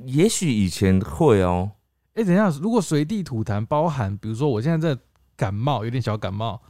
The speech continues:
Speaker 2: 然后喉咙有痰，然后走在路上，刚好旁边有水沟，这个时候吐算不算呢？
Speaker 1: 那，那就不叫随地吐痰了，我们之-，之前就讨论过这件事情了。
Speaker 2: 哦，对。哎，对。
Speaker 1: 他不是随地吐痰了，他已经特别找位置吐了啊。
Speaker 2: 哦，随地就真的是随地。
Speaker 1: 嗯，对。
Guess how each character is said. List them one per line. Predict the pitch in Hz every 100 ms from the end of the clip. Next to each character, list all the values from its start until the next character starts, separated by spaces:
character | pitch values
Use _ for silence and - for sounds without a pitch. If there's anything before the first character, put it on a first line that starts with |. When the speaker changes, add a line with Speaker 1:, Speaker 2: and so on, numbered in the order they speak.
| _ _
Speaker 2:
然 | 113
后 | 151 139
喉 | 123
咙 | 131
有 | 113
痰， | 101 - 92 - _ _ _
然 | 113
后 | 165
走 | 147 123
在 |
路 | 170 156
上， | 156 147
刚 | 147 180
好 |
旁 | 131 143
边 |
有 | 143
水 | 127 120 92
沟， | 123 123 123 -
这 | 240
个 | 170
时 |
候 | 120
吐 | 117 156
算 | 139 143
不 |
算 | 120 135 107
呢？ | 98
Speaker 1:
那， |
那 | 180
就 | 208
不 | 127
叫 | 123 156
随 | - 101 101
地 | 143
吐 | 107 - 73
痰 | -
了， | 73 78
我 |
们 | 101 101
之-， | - 156
之 | - 175
前 | 127
就 | 151
讨 | 110
论 | 101
过 | 120 117
这 | 113
件 | 113
事 | 107 165 98
情 | 98 78
了。 | 73
Speaker 2:
哦， | 78 _
对。 | 135
哎， | 151
对。 | 151 104 107 -
Speaker 1:
他 | 208
不 | -
是 | 147
随 | 165 104
地 | 123
吐 | 110 90
痰 | 87
了， | 85
他 | 101 143
已 |
经 | 127 143
特 | - 160
别 | 110 101
找 | - 82
位 | 107 104
置 | 85 64 _
吐 | - 78 69
了 | 64
啊。 | 73 113
Speaker 2:
哦， |
随 | 117 160 160
地 | 214 185
就 | 196
真 | 196
的 | 160
是 | 175 156 -
随 | - - 113
地。 | 117 127 98
Speaker 1:
嗯， | 101 85
对。 | - 87 76